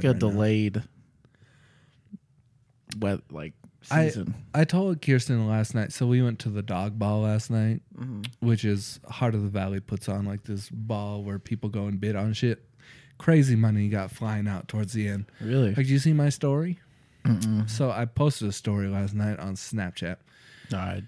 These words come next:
Speaker 2: don't
Speaker 1: Yeah.
Speaker 2: watch stories on Snapchat.
Speaker 1: I, I'm not, I don't know. I'm never on Instagram or Facebook enough to post a story on there.
Speaker 2: Anyway.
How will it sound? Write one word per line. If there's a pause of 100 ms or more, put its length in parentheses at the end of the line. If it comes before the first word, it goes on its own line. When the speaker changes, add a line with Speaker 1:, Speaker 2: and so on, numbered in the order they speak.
(140)
Speaker 2:
don't
Speaker 1:
Yeah.
Speaker 2:
watch
stories
on (200)
Snapchat.
Speaker 1:
I, (160)
I'm
not, (1040)
I
don't
know.
I'm
never
on
Instagram
or
Facebook
enough
to
post
a
story
on
there. (180)
Speaker 2:
Anyway.